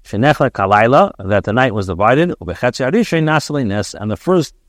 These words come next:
part of the night there was a Nes. Bechetzi Hasheni Nishmar, Bole Lechatzis Laila Shel Mitzrayim, and the second half was preserved for the miracle of Lakas Be-, Becheres. The, the, the miracle of the midnight in Mitzrayim.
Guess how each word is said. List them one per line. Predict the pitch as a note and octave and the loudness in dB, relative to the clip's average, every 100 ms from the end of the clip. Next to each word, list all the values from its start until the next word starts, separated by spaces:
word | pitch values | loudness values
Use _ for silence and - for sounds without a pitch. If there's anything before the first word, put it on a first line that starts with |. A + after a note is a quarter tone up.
| _ _ | _ _
part | - D3+ | -2 0
of | D#3 | 0
the | |
night | F#3+ G#3 E3+ | 2 4 4
there | C#3+ | 2
was | C#3+ | 2
a | C3+ | 2
Nes. | A2 F2+ - | 0 -4 -10
Bechetzi | - - F#2 G2+ | -14 -8 -6 -4
Hasheni | F2 A2 G3+ | -2 2 2
Nishmar, | F#3 - E3 C#3+ | 2 0 0 0
Bole | B2 C3+ B2 | 2 2 2
Lechatzis | A2 G2+ B2+ A2 | 0 -4 -4 -2
Laila | B2 A#2 | 0 -2
Shel | - G2 | -4 -10
Mitzrayim, | - C#3 C3+ C3 _ - _ - | -4 -2 -2 -4 _ -20 _ -8
and | F#2 | -6
the | |
second | - G3+ G#3 D#3 | 0 2 2 0
half | C3+ A#2+ | 0 0
was | A#2 | -4
preserved | - G2 F3 C#3+ A#2+ - | -6 -4 2 2 2 -4
for | C3 A#2 G#2+ A2 | -2 2 2 0
the | F#2+ | -4
miracle | A2 A#2 - G#2 - | -2 -2 -4 -6 -2
of | G#2 G2 - _ - | 2 0 -2 _ -2
Lakas | G2+ - F#2 - - _ - | 0 0 -4 -8 -18 _ -6
Be-, | F2+ F2+ F2+ F2 | -2 0 0 -2
Becheres. | E2 F2+ G2 C2 - - - - _ _ _ _ _ _ _ _ _ _ _ _ _ _ _ _ _ _ _ _ _ | -4 -2 -2 -4 -10 -18 -20 -20 _ _ _ _ _ _ _ _ _ _ _ _ _ _ _ _ _ _ _ _ _
The, | F#2 G2 F#2+ G2 | 0 2 2 2
the, | G#2 G2+ | 2 2
the | G#2 | 4
miracle | B2+ B2 - A2+ | 2 2 0 -2
of | G2 | 0
the | |
midnight | G#2+ A2 G2 | 0 0 -2
in | F2+ G2 F#2+ F2+ | -4 -4 -4 -4
Mitzrayim. | - E2+ C2+ | -6 -10 -10